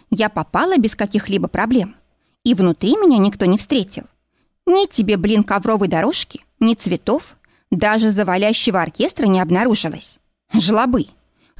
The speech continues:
Был, правда, штурмовой роботизированный комплекс, состоящий из четырех дроидов и осадного модуля,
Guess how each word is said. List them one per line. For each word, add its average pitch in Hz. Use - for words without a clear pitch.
Был, 233
правда, 208
штурмовой 196
роботизированный 214
комплекс, -
состоящий 214
из -
четырех 190
дроидов 240
и 214
осадного 196
модуля, 247